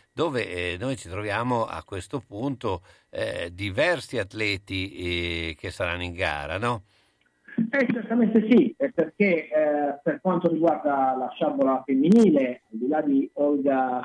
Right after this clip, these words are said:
Speaker 2: Harlan, che appunto rappresenterà l'Ucraina, ma che inevitabilmente, eh, sarà alle, diciamo,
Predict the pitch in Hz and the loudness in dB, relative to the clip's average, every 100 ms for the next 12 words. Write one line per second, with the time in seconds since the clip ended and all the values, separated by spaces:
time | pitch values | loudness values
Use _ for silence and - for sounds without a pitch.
0 | - 170 156 143 127 120 127 - 175 151 | -4 -2 -2 -2 -4 -6 -8 -2 0 2
1 | 123 101 - 127 - 143 147 139 156 196 | 2 0 0 -4 -2 0 0 0 0 2
2 | 180 - 180 170 143 120 110 120 - - | 2 2 2 2 -2 -4 -6 -8 -6 0
3 | 147 131 - _ _ - 180 196 185 185 | 2 0 -4 _ _ 2 6 8 6 2
4 | 180 160 160 165 190 180 175 147 135 - | 0 0 2 2 2 0 2 2 2 -2
5 | _ _ - 143 135 123 123 117 107 - | _ _ 0 0 2 -2 -4 -8 -10 -6
6 | 127 147 165 156 135 - 151 147 143 143 | -2 -2 -2 -4 -8 -10 -4 0 2 4
7 | 139 131 127 123 123 117 147 139 135 117 | 4 2 0 -2 -4 -2 -2 0 2 0
8 | 110 | -2